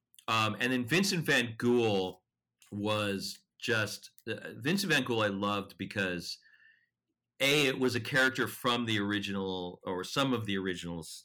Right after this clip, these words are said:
uh, early se-, series, and B, I was a huge Vincent Price fan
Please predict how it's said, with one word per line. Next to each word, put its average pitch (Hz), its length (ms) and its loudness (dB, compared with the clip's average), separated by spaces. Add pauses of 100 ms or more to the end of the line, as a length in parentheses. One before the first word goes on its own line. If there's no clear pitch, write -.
uh, 78 340 -6 (220)
early 95 300 -4
se-, 87 200 -10 (260)
series, 85 600 -4 (120)
and 101 400 -2 (880)
B, 127 320 2
I 101 180 0
was 131 180 4
a 120 60 -4
huge 131 720 2
Vincent 110 360 -4
Price 98 280 -2
fan 117 360 0